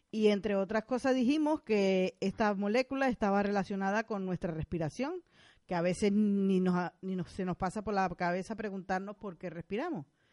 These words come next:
Eh, la comparamos, eh, la semana pasada con unos taxis sin conductor, porque tra-, y que transpor-, iban a transportar, mm,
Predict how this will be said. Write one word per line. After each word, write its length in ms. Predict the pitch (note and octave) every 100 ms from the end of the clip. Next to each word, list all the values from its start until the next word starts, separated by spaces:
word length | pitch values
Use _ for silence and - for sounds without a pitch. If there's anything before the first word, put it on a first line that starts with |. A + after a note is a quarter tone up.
| _ - - - _ -
Eh, 340 | G3+ G3+ G3 G3
la 160 | F#3+
comparamos, 640 | G#3 F#3 G3+ A3+ C4 E4+ E4+
eh, 260 | A#3 G3+
la 140 | F3+ F3
semana 300 | F#3 F#3+ G#3+
pasada 440 | G#3+ - A#3+ C#4
con 300 | - A3+ G#3+
unos 280 | A3 A#3+ -
taxis 420 | A3+ G#3+ - C4
sin 160 | B3 G#3+
conductor, 640 | F#3+ F3 E3 - F3+ D3+ - _ _ _ _ _ _ _ _ _ _ _
porque 300 | - G3 F#3+
tra-, 220 | G3 F#3 -
y 120 | A#3
que 160 | G3 C4+
transpor-, 320 | D4 C4 B3+
iban 320 | - A#3+ B3 B3+
a 80 |
transportar, 720 | A#3 B3 A#3 B3+ - A3 A3 -
mm, 200 | - E3+